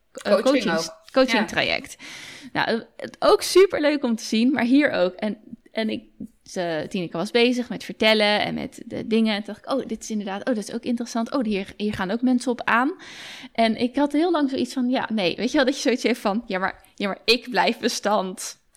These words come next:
Speaker 2: Ja, ja, ja.
Speaker 1: Hè? Nee, <laughs> mij ga je niet, <laughs> weet je wel. En dan, en ineens, en dat, het is eigenlijk een beetje f-, flauw, omdat ik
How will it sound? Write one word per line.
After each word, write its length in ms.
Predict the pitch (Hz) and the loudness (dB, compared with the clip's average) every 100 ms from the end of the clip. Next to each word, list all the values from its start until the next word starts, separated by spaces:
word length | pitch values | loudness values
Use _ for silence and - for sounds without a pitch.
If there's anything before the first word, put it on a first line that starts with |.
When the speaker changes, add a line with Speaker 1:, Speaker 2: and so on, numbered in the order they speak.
| - | -2
Speaker 2:
Ja, 240 | 262 233 | 4 6
ja, 120 | 233 214 | 6 6
ja. 280 | 190 220 | 6 6
Speaker 1:
Hè? 60 | 269 - - - 403 | 4 0 -16 -12 0
Nee, 280 | - 175 - 294 494 | 2 6 6 6 6
<laughs> 140 | 294 | 4
mij 500 | 269 254 269 233 226 | 6 8 8 6 4
ga 180 | - 254 | 6 6
je 140 | 247 262 | 6 6
niet, 220 | - - 370 - | 4 2 -2 0
<laughs> 120 | - | 2
weet 200 | 554 - | 2 2
je 60 | 285 | 4
wel. 200 | 247 - - - - 719 855 762 - | 6 6 0 -20 -6 0 2 2 0
En 160 | - 320 - | 0 2 4
dan, 180 | 320 330 571 523 - | 4 4 -10 -8 0
en 160 | 240 | 2
ineens, 480 | 240 233 370 554 - | 2 2 0 -2 -2
en 140 | 226 | 0
dat, 120 | 208 214 | 0 -2
het 220 | - 202 214 | 0 2 2
is 300 | 202 - - _ - _ _ _ _ _ _ _ _ | 2 0 -8 _ -20 _ _ _ _ _ _ _ _
eigenlijk 640 | 320 480 - 285 262 - _ _ - _ _ _ _ _ | 2 2 2 0 0 -8 _ _ -20 _ _ _ _ _
een 160 | 220 214 | -2 2
beetje 340 | 285 415 226 | 2 2 0
f-, 280 | 220 - - - | -4 -14 -20 -16
flauw, 560 | - - 262 262 208 | -12 0 4 6 4
omdat 360 | 196 220 214 208 | 0 -2 -2 -4
ik 200 | 208 | -6